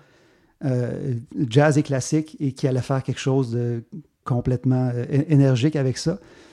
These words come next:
Donc, c'est une flûtiste qui fait passer sa flûte par plusieurs effets et qui parfois crie dans sa flûte pour que sa voix passe dans ses effets.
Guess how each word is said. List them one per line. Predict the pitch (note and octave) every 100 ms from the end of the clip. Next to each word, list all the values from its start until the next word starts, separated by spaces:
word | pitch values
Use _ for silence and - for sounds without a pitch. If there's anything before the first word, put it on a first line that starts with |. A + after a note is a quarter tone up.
| -
Donc, | C#3 D#3
c'est | - D3+
une | D#3+ D3+
flûtiste | E3+ - F#3 -
qui | -
fait | C#3+
passer | - C#3 C3 D#3
sa | D3+
flûte | C3+ C#3+ D3 D3 - _ _ _ _
par | D3 D3 D3
plusieurs | - B2+ C#3+ D3 C3
effets | - D3 C#3+ C#3+ _ _ - - _ _ -
et | D#3
qui | - D#3+
parfois | D3+ D3 - E3
crie | E3 - D#3 F3
dans | D#3+
sa | D3+
flûte | - E3+ -
pour | D3
que | D3
sa | C3+ C3
voix | A#2+ D3 D3+
passe | C#3+ D3+ C#3+
dans | C3+
ses | C#3+ C3
effets. | C3 D#3+